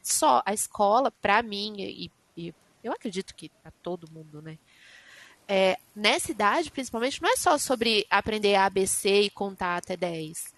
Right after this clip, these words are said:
É muito mais, assim, é, é, é,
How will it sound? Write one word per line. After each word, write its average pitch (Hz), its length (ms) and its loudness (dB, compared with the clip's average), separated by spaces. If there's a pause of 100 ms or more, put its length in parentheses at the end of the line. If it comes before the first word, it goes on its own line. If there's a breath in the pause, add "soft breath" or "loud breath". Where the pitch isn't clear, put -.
(600 soft breath)
É 240 80 -4
muito 294 520 -2
mais, 175 420 -2
assim, 165 220 -12
é, 170 140 -8 (140)
é, 208 300 -4 (200)
é, 233 60 -10